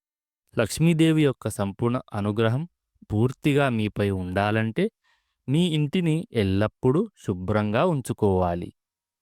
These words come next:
ఇల్లంతా కూడా సువాసనలతో నిండి ఉండాలి. అల-, ఇలాంటి ఇళ్లల్లోకి లక్ష్మీదేవి త్వరగా అడుగుపెడుతుంది. ఇల్లంతా సాంబ్రాణి పొగను వేస్తే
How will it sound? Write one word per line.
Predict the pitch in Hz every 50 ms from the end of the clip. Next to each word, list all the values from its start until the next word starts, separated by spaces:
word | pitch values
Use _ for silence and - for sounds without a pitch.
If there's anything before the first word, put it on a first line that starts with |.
| _ -
ఇల్లంతా | 113 101 101 101 104 107 107 107 104 - - 107 104 92 -
కూడా | - 98 92 98 123 190 240 - _ _ _ _
సువాసనలతో | - - 117 101 98 107 113 123 123 - 127 123 120 117 110 101 - 110 113
నిండి | 110 104 95 95 98 113
ఉండాలి. | 170 190 156 117 101 92 92 87 87 85 - _ _ _ _ _ _ _ _ _ _ _ _ -
అల-, | 95 85 - - _ _ _ _ _ _ _
ఇలాంటి | - 101 101 113 113 117 113 104 113 -
ఇళ్లల్లోకి | 113 98 95 92 101 117 127 127 139 143 135 - 107 98 -
లక్ష్మీదేవి | 95 90 82 - - 113 110 107 104 113 107 104 104 -
త్వరగా | - 104 - 101 98 98 110 135 - - _ _ _ _ _ _ _ _ _ _ _ -
అడుగుపెడుతుంది. | 113 123 135 131 139 120 117 95 95 90 - 95 85 82 80 - - _ _ _ _ _ _ _ _ _ _ _ _
ఇల్లంతా | 104 90 90 95 101 107 107 107 98 - 113 95 101 131 139
సాంబ్రాణి | - - 95 87 87 95 92 98 104 104 107 107
పొగను | 95 - 101 95 90 101 98 101
వేస్తే | 95 90 90 87 85 - - - - 117